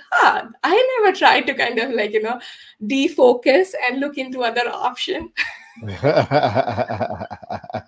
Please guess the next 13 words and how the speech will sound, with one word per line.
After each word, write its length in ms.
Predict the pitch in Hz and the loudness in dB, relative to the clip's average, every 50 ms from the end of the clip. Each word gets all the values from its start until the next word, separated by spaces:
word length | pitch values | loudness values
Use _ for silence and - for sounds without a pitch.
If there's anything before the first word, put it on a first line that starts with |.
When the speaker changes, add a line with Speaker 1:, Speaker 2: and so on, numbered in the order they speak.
| - - - - - - - - - - - - - - - 226 - | -12 -10 -8 -8 -8 -8 -8 -10 -12 -12 -14 -16 -16 -18 -18 -14 -6
Speaker 1:
So 140 | - 285 294 | -2 -2 0
I 380 | - - 254 262 302 339 311 - | 2 2 4 4 2 0 -2 0
get, 280 | - 302 277 - - - | 0 2 2 0 0 0
I 160 | 262 269 269 | 0 0 0
did 240 | 262 285 285 277 262 | 0 -4 -6 -4 -4
get 180 | 254 247 240 | -4 -4 -4
into 360 | 262 254 247 247 247 - 254 | -4 -8 -8 -10 -10 -8 -6
an 140 | 254 240 233 | -6 -4 -4
executive 580 | 226 214 202 196 220 208 202 220 220 220 226 220 | -4 -6 -6 -4 -6 -4 -4 -6 -6 -6 -6 -4
M 160 | 220 202 202 | -4 -4 -4
B 140 | 202 214 208 | -2 -2 -4
A 60 | 202 | -4
program 480 | 202 - 190 185 185 190 196 196 403 | -4 -6 -6 -6 -6 -6 -6 -6 -8